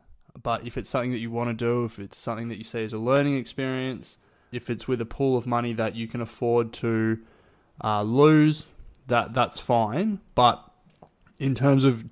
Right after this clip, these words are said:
if you, if you're just chasing absolute returns, all of the studies really point to the fact that you probably aren't gonna outperform the market unless you are just that really exceptional few. If you wanna hear more on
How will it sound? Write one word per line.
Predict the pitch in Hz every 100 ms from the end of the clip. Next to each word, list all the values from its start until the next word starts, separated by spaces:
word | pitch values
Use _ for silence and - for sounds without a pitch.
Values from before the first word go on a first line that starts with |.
| -
if | 135
you, | 147 147
if | 131
you're | 135 127
just | - 143 151 -
chasing | 135 131 135
absolute | 110 120 - 123 110
returns, | 113 131 120 117 208 - _ _ _ -
all | 131 143 143
of | 123
the | 127
studies | - 123 117 117 127
really | 120 117
point | - 117 107
to | 113
the | 110
fact | - 107 -
that | - 104
you | 113
probably | 110 131 123 123 104
aren't | 107 110
gonna | 120
outperform | 107 104 - 120 120
the | 117
market | 113 117 127 180 214 - _ _ _ _ -
unless | 120 120 110
you | 123 117
are |
just | 113 113 110
that | - 107 - -
really | 123 120 120 117
exceptional | 104 - 110 - 117
few. | 107 - 131 127 208 247 _ _ _ _
If | 131 131
you | 139
wanna | 147 165
hear | 151 139
more | 127 127 127 127 127
on | 127 120 120 117 113